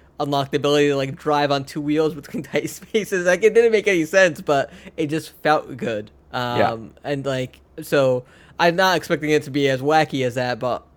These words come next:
Speaker 1: this feels like it, it will fill that niche, um, that's kind of been left wide open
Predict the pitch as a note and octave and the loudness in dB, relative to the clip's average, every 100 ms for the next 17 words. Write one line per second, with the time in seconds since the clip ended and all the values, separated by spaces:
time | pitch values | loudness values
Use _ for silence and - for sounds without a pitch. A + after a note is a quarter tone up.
0 | _ - C#3+ C3+ - C#3 C3 B2 B2+ B2 | _ -18 -10 -10 -8 -4 -4 -2 -4 -4
1 | B2 - _ _ _ - - - C#3+ C#3 | -6 -14 _ _ _ -18 -16 -6 -4 -4
2 | C#3 C3+ B2+ B2+ B2 - A#2+ A2+ A2+ A2+ | -6 -6 -4 -6 -8 -8 -10 -8 -8 -10
3 | A#2+ B2 - - - _ _ - A#2 A2 | -12 -14 -16 -20 -20 _ _ -10 -6 -6
4 | G#2+ A2 A2+ - B2 A2+ - - C3+ A#2+ | -6 -10 -14 -12 -8 -8 -12 -12 -10 -8
5 | A#2+ A#2+ A#2 - A2+ A2 G2 - G#2+ A2 | -10 -10 -12 -12 -12 -10 -10 -10 -12 -14